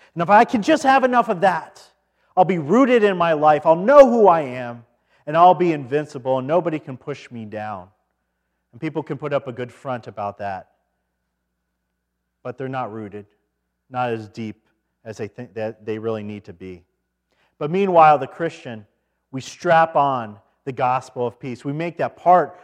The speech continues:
of our wardrobe, just like how the Roman soldier would strap on the caligae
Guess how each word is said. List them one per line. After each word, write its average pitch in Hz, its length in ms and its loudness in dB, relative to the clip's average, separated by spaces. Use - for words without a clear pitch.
of 135 120 -6
our 143 140 4
wardrobe, 135 600 -2
just - 260 -10
like 151 180 0
how 156 160 2
the 143 100 0
Roman 156 340 0
soldier 147 480 -4
would 165 120 -4
strap 170 560 0
on 156 220 0
the 139 80 -10
caligae 135 680 -2